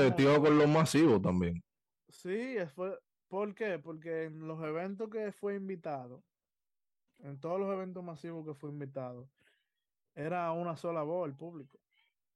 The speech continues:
Speaker 2: Todas sus canciones.
Speaker 1: Él subió un video de cuando él le abrió me-, a, a, a Romeo en el Estadio Olímpico y parecía que el
Speaker 2: Sí.
Speaker 1: público era de él.
Speaker 2: Podemos irnos más para atrás, cuando lo abrió a Daddy Yankee.
Speaker 1: También.
Speaker 2: En do-, dos mil, eh, wow, se me fue el año, pero
Speaker 1: Eso es
Speaker 2: fácil-,
Speaker 1: dos mil ocho, ¿eh?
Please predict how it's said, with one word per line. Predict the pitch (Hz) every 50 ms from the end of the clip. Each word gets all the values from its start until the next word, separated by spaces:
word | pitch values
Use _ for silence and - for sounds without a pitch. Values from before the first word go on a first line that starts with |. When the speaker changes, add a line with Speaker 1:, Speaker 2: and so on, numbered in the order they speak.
| _ _ _ _ _ _
Speaker 2:
Todas | - 143 151 160 160 143
sus | - 165 156
canciones. | 156 151 143 135 139 156 165 165 160 135 123 -
Speaker 1:
Él | 98 104
subió | - 117 113 117
un | 120 127
video | 127 131 127 123 127 139 143 143
de | 135 123
cuando | - 123 120 117 117 123
él | 127
le | 131
abrió | 123 123 123 127 127 123
me-, | 123 127 135 139 127 -
a, | 123 120 117 107 101 113 113 107 95 - 104 110
a, | 117
a | 120
Romeo | 120 117 110 113 127 135
en | 139 131
el | 123 120
Estadio | 107 - 120 123 123 117
Olímpico | 113 117 131 135 131 135 131 - 123 120
y | 110
parecía | 107 113 113 113 110 - - 123 120
que | 120
el | 120 113
Speaker 2:
Sí. | 123
Speaker 1:
público | 127 123 123 101 - 120
era | 120 117 113
de | 113 123 135
él. | 147 226 - _ _ _ _ _ _ _ _ _ - - 127 110 - - -
Speaker 2:
Podemos | 165 160 165 165 180 196 202
irnos | 202 208 208
más | 202 208 208
para | - 208
atrás, | 180 165 - 202 220 220 196
cuando | 165 175 170 170 170 175
lo | 175
abrió | 170 165 170 180 190
a | 196
Daddy | 202 202 196 185 175
Yankee. | 190 208 226 220 202 165 143 - 139 127 - _ _ -
Speaker 1:
También. | - 92 92 92 90 95 90 85
Speaker 2:
En | 80 - 156
do-, | 160 160 143 - - - _ _
dos | 127 156 151 147 156 156 156
mil, | 160 165 175 185 185 - -
eh, | 127 127 - _ _ _ _ _ _ _ _ _
wow, | - - 147 165 170 156 143 135
se | 135 156
me | 151 156 156
fue | 139 - 170 175 180
el | 190
año, | 190 190 180 160 151 135
pero | 139 143 139
Speaker 1:
Eso | 131 110
es | 107
Speaker 2:
fácil-, | 117
Speaker 1:
dos | 127 127
mil | 131 139 143 147
ocho, | 139 117 - - 135 143 127
¿eh? | 95 76 -